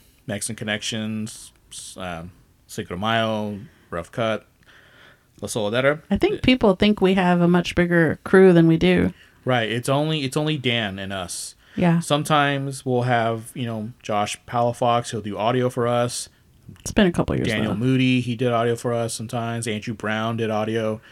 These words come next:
Speaker 1: on Slash Roulette Party, but most of the time it's, you know, they only filling in when they're not acting, you know. So it really is just us two,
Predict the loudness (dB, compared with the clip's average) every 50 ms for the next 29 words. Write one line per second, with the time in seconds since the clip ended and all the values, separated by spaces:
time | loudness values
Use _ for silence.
0 | -20 -20 -20 -20 -20 -16 -10 -8 -8 -4 -2 -2 -2 -2 -4 -6 -6 -4 -4 -2
1 | -2 -2 -2 -2 -4 -6 -6 -6 -6 -6 -6 -6 -6 -6 -4 -4 -2 -2 -2 -4
2 | -4 -6 -8 -10 -12 -14 -14 _ _ _ -20 _ _ _ _ -8 -6 -4 -2 -2
3 | 0 0 0 0 0 0 -2 -2 -2 -2 -2 0 0 0 -2 -2 -6 -8 -12 _
4 | _ _ -10 -8 -6 -4 -4 -2 -2 -2 0 2 2 2 2 0 -2 -8 -8 -8
5 | -8 -8 -8 -8 -10 -12 -14 _ _ _ _ _ -14 -10 -8 -6 -6 -8 -10 -14
6 | _ -20 -20 -20 -20 -20 _ _ -4 -2 0 2 2 2 0 0 -4 -6 -6 -4
7 | -4 -4 -4 -6 -6 -6 -4 -4 -2 -4 -4 -6